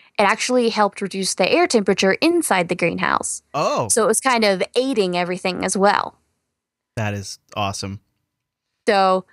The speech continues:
Speaker 2: That's like
Speaker 1: they're
Speaker 2: a,
Speaker 1: hel-
Speaker 2: that's like a, uh, the, the perfect example of how if you can build a closed system like that, all of this stuff can really sort of, uh, you can, you can, if you really,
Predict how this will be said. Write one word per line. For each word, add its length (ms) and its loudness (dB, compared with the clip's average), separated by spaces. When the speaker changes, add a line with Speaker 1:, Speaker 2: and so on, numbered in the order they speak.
Speaker 2:
That's 200 -10
like 160 0
Speaker 1:
they're 120 4
Speaker 2:
a, 40 2
Speaker 1:
hel- 260 2
Speaker 2:
that's 220 -8
like 160 -4
a, 40 0
uh, 520 0
the, 220 -4
the 120 -2
perfect 340 0
example 460 0
of 80 0
how 160 2
if 100 -4
you 80 -2
can 160 -2
build 240 0
a 60 0
closed 300 0
system 320 -2
like 200 -2
that, 300 -6
all 240 4
of 100 0
this 140 0
stuff 340 0
can 180 -2
really 220 4
sort 220 2
of, 240 -4
uh, 40 -2
you 100 -2
can, 180 -2
you 120 -2
can, 160 -4
if 140 -4
you 80 0
really, 260 4